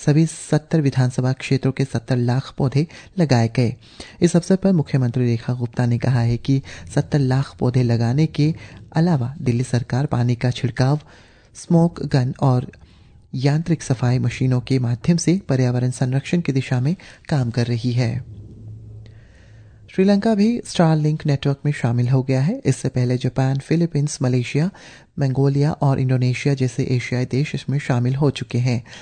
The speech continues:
Starlink Elon Musk की SpaceX कंपनी का उपग्रह आधारित internet उपक्रम है। एशियाई बाजारों में मिलने मजबूत संकेतों और संभावना। भारत अमेरिकी व्यापार समझौते के कारण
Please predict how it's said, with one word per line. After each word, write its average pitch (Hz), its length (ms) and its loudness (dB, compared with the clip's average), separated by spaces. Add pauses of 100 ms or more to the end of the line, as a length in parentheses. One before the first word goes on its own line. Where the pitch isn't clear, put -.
(140)
Starlink 135 580 0
Elon 131 240 0
Musk 131 300 -4
की 147 120 0
SpaceX - 540 -4
कंपनी 147 400 0
का 160 220 0 (300)
उपग्रह 175 400 0
आधारित 131 480 0
internet 127 480 -2
उपक्रम - 460 -2
है। 127 380 0 (460)
एशियाई 202 360 4
बाजारों 170 460 4
में 175 140 2
मिलने 135 420 0 (500)
मजबूत 143 420 0
संकेतों 131 720 0 (240)
और 127 200 0
संभावना। 131 600 -2
भारत 127 320 0
अमेरिकी 123 420 0
व्यापार 120 380 -2
समझौते 143 440 2
के 147 140 -2
कारण 139 360 2